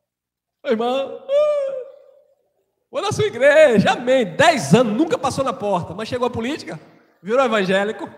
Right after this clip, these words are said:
<laughs> Aí já chega assim, ó. Quantos irmãos tem aqui? É, o pastor, ele,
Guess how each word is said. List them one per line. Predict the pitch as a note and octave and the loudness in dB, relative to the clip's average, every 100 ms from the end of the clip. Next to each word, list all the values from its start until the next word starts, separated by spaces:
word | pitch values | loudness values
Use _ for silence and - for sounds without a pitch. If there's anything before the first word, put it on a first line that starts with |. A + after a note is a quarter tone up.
| - _ - G#4 - - | -20 _ -12 -10 -10 -12
<laughs> | - _ _ _ _ _ - | -16 _ _ _ _ _ -6
Aí | D3+ | -2
já | G3+ | 0
chega | C4 C#4 | 2 0
assim, | D#3 E3+ | 0 0
ó. | D3 C3+ - - - _ _ _ _ _ _ _ _ _ _ _ | 0 -2 -12 -20 -20 _ _ _ _ _ _ _ _ _ _ _
Quantos | F#3+ A3 F3+ | -8 0 4
irmãos | G3 E3+ D#3+ | 4 4 0
tem | D#3 | -2
aqui? | C#3 C3+ C3 - - _ _ _ _ _ _ _ _ _ _ _ _ _ _ _ _ _ _ _ _ _ _ _ _ _ _ _ _ _ _ _ | -4 -6 -8 -10 -14 _ _ _ _ _ _ _ _ _ _ _ _ _ _ _ _ _ _ _ _ _ _ _ _ _ _ _ _ _ _ _
É, | - | -14
o | C#3+ | -8
pastor, | D#3+ D#3+ - F3+ G3 | -2 0 0 0 0
ele, | F#3+ E3+ D3 | 0 -2 -6